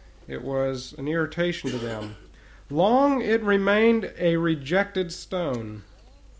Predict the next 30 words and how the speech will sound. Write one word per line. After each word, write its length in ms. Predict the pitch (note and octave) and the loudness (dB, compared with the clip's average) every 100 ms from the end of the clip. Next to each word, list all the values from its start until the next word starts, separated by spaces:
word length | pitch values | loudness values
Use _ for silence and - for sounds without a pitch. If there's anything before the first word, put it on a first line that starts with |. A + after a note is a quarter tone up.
| - - | -20 -12
When 260 | C3 D#3+ | -2 0
the 60 | A3+ | 2
builders 460 | F#3+ G#3+ G#3+ G3+ G3 | 2 2 2 0 -4
came 640 | - G3+ G#3 G#3+ A3 G#3 | -4 0 2 2 0 -4
to 140 | - D#3 | -4 -2
the 100 | D3 | 0
laying 400 | D#3 F3+ G3 F#3+ | 2 2 2 0
of 120 | D#3+ | -2
the 40 | |
corner, 540 | D#3 - G#3+ F3 C3+ D3+ - - - - - | -6 -4 -2 0 -2 -6 -12 -20 -20 -16 -2
they 120 | E3+ | 0
searched 420 | F3 D4+ D#4+ - | 2 0 0 -6
for 140 | - G#3 | -4 0
a 40 | |
long 280 | A3+ B3 A3+ | 2 2 0
time 380 | A3+ C4 A#3+ G3+ | 0 2 2 0
to 100 | F#3 | -4
find 760 | E3 - A#3+ G#3+ E3 F3 G#3 F#3+ - - - - - - - - - - - - - - - - - - | -8 -4 0 2 2 0 -2 -8 -16 -20 -20 -20 -20 -20 -20 -20 -20 -20 -20 -20 -20 -20 -20 -20 -20 -12
a 140 | - D3 | -4 -4
stone 540 | - - G3+ A3+ B3+ | -4 -2 2 4 4
of 120 | F#3+ | 2
sufficient 680 | - - E3+ - A#3 C4+ C#4 | -2 -6 -6 -2 0 0 -6
size 840 | - - D#3+ C#3+ C#3+ F3 G#3+ G3+ - - | -8 -6 -4 -2 0 -2 -4 -10 -18 -8
and 200 | F#3 A3+ | -4 -4
strength 680 | - - C3 B2+ F3+ - - - - - - - | -6 -6 -4 -2 -6 -10 -20 -20 -20 -20 -12 -2
and 140 | F3 | 0
of 120 | G3 | 0
the 60 | F#3+ | -2
proper 460 | F#3+ G#3+ B3+ C#4+ | -2 -2 0 -2
shape 520 | B3 - C#3 C3 G3+ | -4 -2 0 0 -2